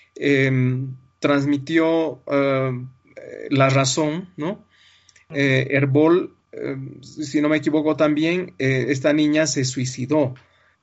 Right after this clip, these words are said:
Eh, fue muy difícil y, bueno,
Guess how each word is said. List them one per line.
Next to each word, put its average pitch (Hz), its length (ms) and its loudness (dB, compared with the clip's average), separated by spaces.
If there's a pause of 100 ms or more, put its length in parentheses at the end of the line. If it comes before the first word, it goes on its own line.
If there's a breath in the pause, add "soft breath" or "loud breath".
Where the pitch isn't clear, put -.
(100)
Eh, 135 160 0
fue 160 380 4
muy 160 220 2
difícil 170 800 -6
y, 127 440 0
bueno, 190 480 -4